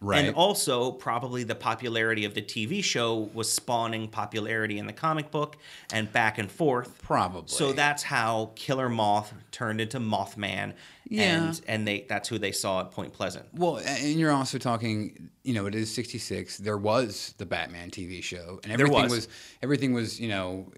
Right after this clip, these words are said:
Speaker 1: within that show, it was something man, you know?
Speaker 2: That's what I'm saying. So you have Batman to have something that looks like a moth just to call it Mothman, and the confusion between Batman and this other character being Killer Moth.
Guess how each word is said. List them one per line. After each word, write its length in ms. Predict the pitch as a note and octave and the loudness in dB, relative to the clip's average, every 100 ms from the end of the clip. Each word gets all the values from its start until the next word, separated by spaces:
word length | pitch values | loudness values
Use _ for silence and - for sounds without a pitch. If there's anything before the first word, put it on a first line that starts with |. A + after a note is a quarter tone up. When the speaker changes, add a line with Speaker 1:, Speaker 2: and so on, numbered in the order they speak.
| - - _ - | -20 -20 _ 0
Speaker 1:
within 400 | D3 C3 C#3 C3 | 0 2 2 2
that 220 | G#2+ - | 0 -2
show, 600 | - D3 B2+ F#2 F2+ F2+ - | -2 2 0 0 -6 -10 -8
it 80 | G#2+ | -6
was 140 | G2+ | -4
something 380 | B2+ A2+ G#2 G2 | -2 -2 -4 -4
man, 440 | G2 F2 C#2+ B1 - _ G2 | -4 -4 -8 -16 -20 _ -8
you 100 | G2 | -4
know? 400 | G2+ F#2+ F#2 F#2 - - | -2 -2 -4 -8 -12 4
Speaker 2:
That's 220 | D#3+ D#3 | 4 4
what 100 | B2+ | -2
I'm 100 | A2+ | -2
saying. 260 | A2 G2 F#2 | -4 -8 -6
So 120 | - | -4
you 140 | C3 D#3 | 0 0
have 280 | D3+ D3 G#2+ | 2 0 2
Batman 600 | C3 C3 B2 A#2 A#2 A2+ - - - - | 0 0 -2 0 -2 -4 -14 -20 -16 -6
to 60 | |
have 200 | A#2+ B2+ | -2 0
something 280 | A2 B2+ A#2 G#2 | 0 -2 -2 -2
that 80 | |
looks 220 | B2 B2 B2+ | -2 -2 -2
like 120 | A2 | -2
a 60 | |
moth 360 | A2 A2 G#2 - | 0 4 2 2
just 220 | - - | -4 -4
to 60 | - | -4
call 200 | A2 G#2+ | -2 -2
it 100 | G#2 | 0
Mothman, 580 | G#2 G2 - G2+ G2+ G2+ | 2 2 2 -2 -2 -2
and 140 | G#2+ | -2
the 60 | G#2 | -2
confusion 640 | A2+ G2 B2+ B2 A2+ A2+ | -4 -4 0 0 0 -2
between 400 | A2 - A2 G2+ F#2 | -2 -2 -2 -2 -4
Batman 520 | A2 G#2 G#2+ G#2 G#2 | -6 -4 -6 -6 -6
and 140 | G#2 | -6
this 120 | G#2 A2+ | -6 -2
other 200 | A#2+ A2 | -2 -2
character 380 | A2+ G#2 G#2+ | -2 -4 -4
being 220 | G2+ G#2 F#2+ | -6 -8 -4
Killer 300 | B2+ A2 G2 | -2 -2 -2
Moth. 360 | F#2+ F2+ - | -2 -2 -6